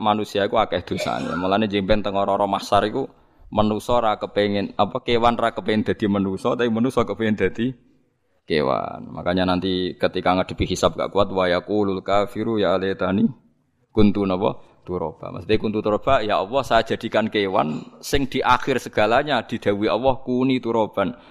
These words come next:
Kamu sekarang cukup jadi turab. Intine manusa sumben teng ora-ora masar bayangno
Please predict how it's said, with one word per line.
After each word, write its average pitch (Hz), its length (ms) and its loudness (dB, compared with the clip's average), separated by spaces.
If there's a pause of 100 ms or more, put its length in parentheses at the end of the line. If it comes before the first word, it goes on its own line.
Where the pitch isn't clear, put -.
(140)
Kamu 123 240 2
sekarang 120 400 0
cukup 123 320 -2
jadi 120 320 -2 (560)
turab. - 240 -20 (400)
Intine 98 240 0
manusa 104 320 0
sumben 104 320 2
teng 104 80 -4
ora-ora 101 320 2
masar 110 320 0
bayangno 104 320 0